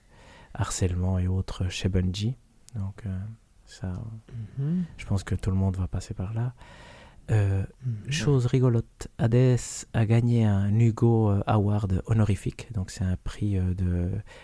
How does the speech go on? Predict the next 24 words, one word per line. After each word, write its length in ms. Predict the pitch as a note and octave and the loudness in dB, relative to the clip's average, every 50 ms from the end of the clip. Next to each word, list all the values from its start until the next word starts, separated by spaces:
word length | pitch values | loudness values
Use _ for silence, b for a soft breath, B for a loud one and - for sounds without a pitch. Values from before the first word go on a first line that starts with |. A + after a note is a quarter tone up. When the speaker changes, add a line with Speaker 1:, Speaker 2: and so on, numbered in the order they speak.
| B - | B -8
Speaker 1:
littérature, 840 | - - - - A2 - G2+ G2 - - - C#3 D#3 E3 D#3 - - - - - | -8 -2 2 2 4 4 4 0 0 0 -2 0 0 -2 -4 -6 -12 -10 -6 -6
je 60 | G#2 | -6
crois, 320 | - - - - A2 C3+ - _ B B B B B B B B B - - - | -4 -4 -4 -4 -4 -4 -6 _ B B B B B B B B B -18 -10 -6
euh, 200 | D3+ A2 F#2+ F2+ F2+ - - | -4 -2 -2 -2 -4 -4 -2
pour 220 | - A#2 A2 G#2+ | 0 0 0 0
des 140 | G2 - F#2 | 0 0 0
livres 300 | F2+ G#2+ G#2 G#2 G2 F#2+ F2+ | 2 2 2 2 2 0 0
de 100 | F#2 F2+ | 0 -2
science-fiction 720 | - - - G2 F#2+ - - A2 - - - - - G#2 G2+ G2 F#2+ F#2+ | -2 -2 -4 -4 -4 -4 -6 -8 -8 -8 -10 -10 -8 -8 -6 -6 -8 -8
et, 1200 | - A2+ A2+ A2+ _ _ _ _ _ - - - - - - - - - - - - - - G2+ | -10 -12 -12 -16 _ _ _ _ _ -20 -20 -20 -20 -20 -20 -20 -20 -20 -20 -20 -20 -8 -4 -4
donc, 300 | F#2+ F#2 F#2 - - A#2 | -4 -4 -4 -6 -6 -6
et 140 | - - G#2 | -4 -4 -4
fantasy. 520 | F#2+ - - G2 F2+ - F#2+ F2 F#2 F#2+ - - - - - | -4 -2 -2 -2 -2 0 -2 -2 -2 -6 -8 -10 -10 -6 -6
Donc, 240 | G2 F2+ - - | -6 -6 -4 -4
euh, 80 | F#2 F2+ F2+ G2 A2+ - - - | -4 -4 -4 -6 -8 -10 -12 -12
c'est 160 | - - - - | -12 -12 -6 -2
quand 100 | - A#2 | 0 2
même 160 | A#2+ B2+ B2+ | 2 2 0
un, 320 | A#2 G#2+ G#2 G#2 G#2 G#2 - A#2+ - - - - - - - - - | 0 -2 -2 -2 -4 -6 -6 -8 -8 -10 -14 -18 -20 -20 -18 -6 -2
une 160 | A#2+ A2 A2 | 0 2 2
reconnaissance 640 | - - G2 - G2+ G2+ G2 - - A#2 A2 - - | 2 2 2 2 0 0 -2 -2 -4 -6 -6 -4 -4
importante, 480 | G#2+ G2 - G#2+ - - G#2 G#2 G2+ - | -6 -6 -6 -8 -8 -8 -8 -8 -8 -10
je 120 | - - - | -12 -16 -18
trouve. 400 | - - G2+ F#2+ G2+ A2+ A2+ | -10 -8 -6 -6 -6 -6 -8